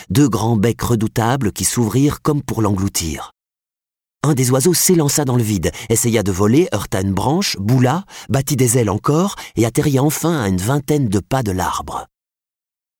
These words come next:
Martin le suivit des yeux de l'angoisse plein le cœur. « Il va se tuer ? Je vais le perdre dans le taillis ? »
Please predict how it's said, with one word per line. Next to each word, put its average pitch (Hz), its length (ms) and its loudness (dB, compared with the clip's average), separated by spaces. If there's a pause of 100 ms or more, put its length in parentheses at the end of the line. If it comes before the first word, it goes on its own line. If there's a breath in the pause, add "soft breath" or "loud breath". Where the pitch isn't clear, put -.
(140)
Martin 104 280 -4
le 73 100 -4
suivit 87 360 -4
des 80 300 -4
yeux 113 100 2
de 76 80 -8
l'angoisse 85 560 -2
plein 90 220 -2
le 82 100 -2
cœur. « - 480 -8 (1400)
Il 90 80 -6
va 78 140 -4
se - 100 -2
tuer ? 196 300 -2 (500)
Je 123 80 2
vais 104 80 0
le 104 120 2
perdre 151 360 -2
dans 117 100 0
le 117 120 -2
taillis ? » 160 340 -2